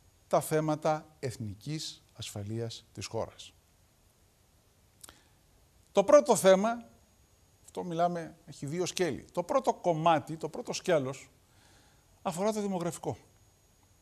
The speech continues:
Το δημογραφικό μας. Το πόσοι δηλαδή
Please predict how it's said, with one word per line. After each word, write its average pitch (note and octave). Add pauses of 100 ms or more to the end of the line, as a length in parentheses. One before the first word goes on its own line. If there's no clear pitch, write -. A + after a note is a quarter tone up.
(760)
Το C#3
δημογραφικό C#3
μας. F2+ (840)
Το G#2+
πόσοι D#3+
δηλαδή C3